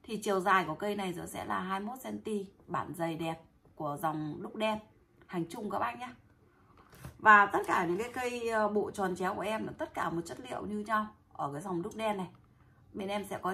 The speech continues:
tròn chéo, cắt dây, bổ đủ các loại về bonsai, về cây cảnh để phục vụ các bác nhà mình. Thì, ờ, qua cái video ngắn này, các bác mà đang cần tới đồ bonsai, đồ làm cây cảnh, dụng cụ làm nông nghiệp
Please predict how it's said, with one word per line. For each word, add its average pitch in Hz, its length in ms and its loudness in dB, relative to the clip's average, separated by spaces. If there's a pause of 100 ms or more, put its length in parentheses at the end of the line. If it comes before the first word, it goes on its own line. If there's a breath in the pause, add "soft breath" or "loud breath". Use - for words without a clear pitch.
tròn 170 320 -2
chéo, 165 200 0
cắt - 200 -6
dây, 208 280 -2
bổ 180 320 -2
đủ 170 200 -4
các - 100 -6
loại 233 220 0 (320)
về 170 220 -4
bonsai, 180 480 -2
về 160 240 -4
cây 170 100 -4
cảnh 139 260 -6
để 147 80 -6
phục - 200 -16
vụ - 160 -8
các 170 80 -4
bác 220 180 -4
nhà 117 100 -6
mình. 170 180 0 (760 loud breath)
Thì, 233 180 0
ờ, 208 280 12
qua 247 160 10
cái 240 120 -4
video 226 360 2
ngắn 208 320 2
này, 226 180 0
các 208 120 -4
bác 277 180 4
mà 226 160 2
đang 214 240 4
cần 180 280 2
tới 180 160 0
đồ 190 220 2
bonsai, 208 680 2 (420 loud breath)
đồ 190 220 4
làm 180 240 4
cây 208 260 0
cảnh, 156 340 -2 (160)
dụng 175 340 -4
cụ 185 220 0
làm 175 260 2
nông 190 220 -2
nghiệp 196 200 0